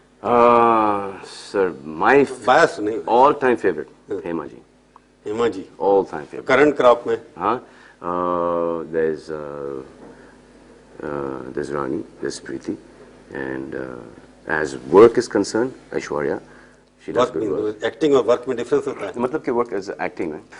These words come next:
Speaker 1: There's
Speaker 2: In that
Speaker 1: girl,
Speaker 2: order,
Speaker 1: yeah।
Speaker 2: रानी, प्रीति, ऐश्वर्या राय।
Speaker 1: Yeah, whichever, they're all equal। Then there is also, um, uh, Priyanka, who is very good, and, uh, there is, uh,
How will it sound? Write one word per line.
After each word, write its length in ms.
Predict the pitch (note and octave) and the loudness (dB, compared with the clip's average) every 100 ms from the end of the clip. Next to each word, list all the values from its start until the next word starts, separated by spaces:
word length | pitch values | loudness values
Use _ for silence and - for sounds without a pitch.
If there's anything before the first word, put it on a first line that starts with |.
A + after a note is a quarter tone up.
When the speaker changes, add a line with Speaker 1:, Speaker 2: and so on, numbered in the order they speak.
| - _ | -20 _
Speaker 1:
There's 240 | G2 F#2+ F2 | 2 2 2
Speaker 2:
In 60 | |
that 180 | G2+ A2+ | 6 8
Speaker 1:
girl, 140 | B2 C#3 | 8 6
Speaker 2:
order, 160 | C#3+ - | 6 2
Speaker 1:
yeah। 120 | - | 2
Speaker 2:
रानी, 380 | A2 C3+ D3+ D3 - - - | 4 6 4 4 -4 -10 -2
प्रीति, 460 | C3+ C3+ C#3 - A2+ | -2 0 -4 -4 -4
ऐश्वर्या 380 | G#2+ G2+ F2 | -4 -4 -8
राय। 280 | E2 - G2 | -10 -6 2
Speaker 1:
Yeah, 180 | G2+ B2+ | 4 4
whichever, 300 | C3 A2+ E2+ | 2 0 0
they're 440 | - - F#2+ G2+ | -6 -14 -2 4
all 160 | G2+ G2 E2+ - E2+ | 6 6 0 -8 -8
equal। 300 | D#2+ D#2+ D2+ | -6 -8 -6
Then 200 | F2 F2 | -2 0
there 200 | F2+ E2+ | 0 0
is 120 | F2+ | -2
also, 280 | E2+ - F#2+ | -4 -2 -2
um, 460 | F2 E2+ E2+ E2 D#2+ - - - _ D2+ | 0 0 -2 -4 -8 -20 -20 -20 _ -10
uh, 380 | D#2 D#2 D#2 D2+ | -8 -6 -8 -8
Priyanka, 420 | F#2+ F#2+ F#2+ G2+ A2+ | 0 0 0 -4 -6
who 240 | - E2 | -8 -8
is 80 | D#2 D2+ | -6 -4
very 180 | F2 F2 | -2 -2
good, 120 | F2+ F#2 - _ - _ _ - | -2 -6 -10 _ -20 _ _ -16
and, 280 | D2+ D2+ D2+ | -12 -10 -10
uh, 500 | D2 D2+ D2+ C#2+ C#2+ C#2+ C#2 - | -12 -10 -10 -12 -12 -14 -18 -16
there 200 | D2 D2 C#2+ | -12 -12 -12
is, 160 | C2+ | -14
uh, 240 | C#2+ C2+ | -14 -12